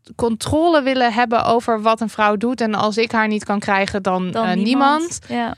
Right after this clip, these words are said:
Speaker 1: En zeg maar, in de ker-, ja, d-, daar, daar zit het natuurlijk. Er zit,
Speaker 2: Ja,
Speaker 1: daar
Speaker 2: maar het
Speaker 1: zit
Speaker 2: zit hem
Speaker 1: iets
Speaker 2: ook natuurlijk echt wel in hoe je dan vervolgens daar als maatschappij of als overheid, als politie, hoe je vervolgens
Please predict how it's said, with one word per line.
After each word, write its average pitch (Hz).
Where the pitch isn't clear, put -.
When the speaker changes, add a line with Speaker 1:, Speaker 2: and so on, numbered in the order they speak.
Speaker 1:
En 240
zeg -
maar, 247
in 247
de 240
ker-, 247
ja, 247
d-, -
daar, 254
daar 269
zit -
het 330
natuurlijk. 175
Er 208
zit, 285
Speaker 2:
Ja, 311
Speaker 1:
daar 294
Speaker 2:
maar 254
het 311
Speaker 1:
zit 311
Speaker 2:
zit 403
hem 381
Speaker 1:
iets 302
Speaker 2:
ook 359
natuurlijk 349
echt -
wel 320
in 285
hoe 269
je 285
dan 262
vervolgens 254
daar 233
als 214
maatschappij 214
of -
als -
overheid, 208
als -
politie, 214
hoe 226
je 247
vervolgens 226